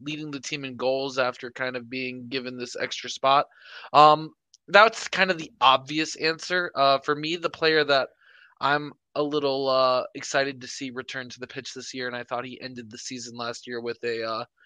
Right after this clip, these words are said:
pretty good run of form and hasn't really gotten noticed as much. Uh, Tommy McCabe. Uh, Tommy McCabe is someone that I see playing a lot of, uh, the defensive mid position, and he,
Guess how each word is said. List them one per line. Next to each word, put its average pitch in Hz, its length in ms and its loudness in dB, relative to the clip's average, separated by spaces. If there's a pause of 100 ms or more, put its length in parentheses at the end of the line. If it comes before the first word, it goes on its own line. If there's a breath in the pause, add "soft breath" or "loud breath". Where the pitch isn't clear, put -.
(760 soft breath)
pretty 175 360 4
good 139 340 2
run 139 180 4
of 135 100 0
form 147 420 0
and 123 340 -6
hasn't 139 420 0
really 135 220 -4
gotten 123 460 2
noticed 123 420 -6
as 151 140 -8
much. 156 300 -4
Uh, 131 460 4
Tommy 175 300 0
McCabe. 147 500 4 (560 soft breath)
Uh, 131 300 6
Tommy 165 340 0
McCabe 165 500 2
is 151 180 -2
someone 151 360 -2
that 139 220 2 (280)
I 143 260 2
see 139 360 -6
playing 135 360 -2
a 131 60 -2
lot 127 280 2
of, 127 180 -4
uh, 127 300 2 (960)
the 143 140 -4
defensive 143 580 -2
mid 127 360 -4 (100)
position, 131 560 -10 (540 soft breath)
and 151 120 -2
he, 190 320 -6